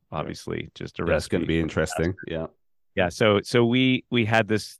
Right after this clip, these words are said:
Speaker 1: the interview with the big radio station in, in Amsterdam,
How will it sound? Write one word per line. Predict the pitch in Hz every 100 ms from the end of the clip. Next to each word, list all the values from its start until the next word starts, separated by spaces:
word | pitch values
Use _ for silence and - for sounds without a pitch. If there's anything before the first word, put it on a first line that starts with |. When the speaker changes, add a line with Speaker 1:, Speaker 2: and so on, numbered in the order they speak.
| -
Speaker 1:
the | -
interview | 107 104 98 98 101
with | 95
the | -
big | - 92 87 - -
radio | 92 87 87
station | - 87 85 95 90 90 -
in, | 87 85 85 85 -
in | 90 82
Amsterdam, | 82 - - 80 78 78 80